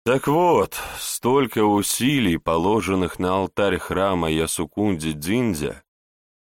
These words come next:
а я всего за одну встречу добился с Англией соглашений по многим спорным вопросам, включая колониальные.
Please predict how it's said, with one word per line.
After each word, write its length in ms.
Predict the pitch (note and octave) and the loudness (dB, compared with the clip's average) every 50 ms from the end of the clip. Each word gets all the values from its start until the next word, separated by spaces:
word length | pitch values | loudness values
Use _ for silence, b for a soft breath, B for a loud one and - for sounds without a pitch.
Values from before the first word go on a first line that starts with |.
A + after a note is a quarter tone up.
| _ _ | _ _
а 100 | C#2+ E2 | -4 0
я 200 | D#2+ F2+ F#2+ G2+ | 2 2 2 2
всего 420 | F#2+ - - G#2 G2+ G2 G#2 G#2+ | 0 -2 0 0 2 2 2 2
за 320 | G2+ F#2 G2 G#2 G#2 G#2 G#2 | 2 2 2 2 2 2 2
одну 220 | G2 G#2+ A2 G#2+ | 2 0 -2 -2
встречу 560 | G2 - - - G#2+ A2+ A2 G2 - - F#2+ | -2 -4 -6 -2 0 0 0 0 0 -4 -2
добился 580 | E2+ F2 F2 E2 F2 F2+ F2+ E2+ - - - D#2 | 0 0 0 2 2 0 0 0 -2 -4 -4 -4
с 140 | - - - | -4 -2 -2
Англией 440 | F2 F2 E2+ D#2+ D2 D2+ D#2 D2+ C#2+ | 0 0 0 -2 -2 -2 -2 -2 -2
соглашений 960 | - - D2+ C#2+ D2+ D#2 D#2+ - - - G2+ G#2+ A2 G#2+ G#2+ G#2 G2+ F#2+ - - _ | -4 -6 -6 -4 -2 -2 -2 -2 0 0 0 0 0 0 0 0 -2 -4 -6 -8 _
по 160 | - F2 F2 | -4 -2 -2
многим 600 | E2+ E2 E2 E2 E2+ F#2 G#2+ A#2 A2 A2 G#2+ G#2+ | 0 0 -2 -2 0 0 -2 -2 -2 -2 -2 -2
спорным 640 | G2+ - - - _ - F#2 F2+ F2+ F2+ F#2 F#2 F2+ | -4 -6 -8 -10 _ -2 -2 0 0 0 -2 -2 0
вопросам, 640 | F2+ F#2 F#2+ - - G#2+ F#2+ D#2 - - D2+ C#2+ C#2 | 0 -2 -2 -2 -2 -2 0 0 -2 -4 -6 -8 -8
включая 600 | - - - D#2 D#2 D#2 - - C#3 C3+ C3 B2+ | -10 -8 -6 -6 -4 -4 -2 -2 -2 0 -2 -2
колониальные. 1040 | A2+ - A#2 A2+ A2 G#2+ G#2+ G#2 F2+ D#2 D2+ C#2 C2+ C2+ C2 C#2 C2+ A1 - - | -4 -4 -4 -2 -2 0 0 0 0 0 -2 -4 -6 -8 -12 -12 -14 -14 -16 -18